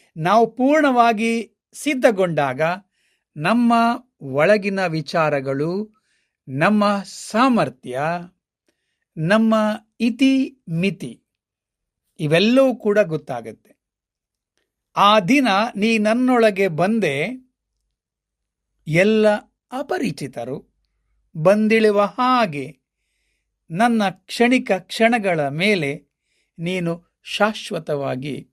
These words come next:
ಮುದ್ರೆಯೊತ್ತಿರುವೆ ಪ್ರಭು. ದೇವರೇ, ನನಗೆ ಗೊತ್ತಿಲ್ಲ ನೀನು ಬಂದುಬಿಟ್ಟೆ.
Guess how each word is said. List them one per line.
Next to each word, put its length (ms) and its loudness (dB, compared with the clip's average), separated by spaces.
ಮುದ್ರೆಯೊತ್ತಿರುವೆ 840 -4
ಪ್ರಭು. 400 -8
ದೇವರೇ, 500 2
ನನಗೆ 160 -4
ಗೊತ್ತಿಲ್ಲ 580 0
ನೀನು 220 -4
ಬಂದುಬಿಟ್ಟೆ. 800 -2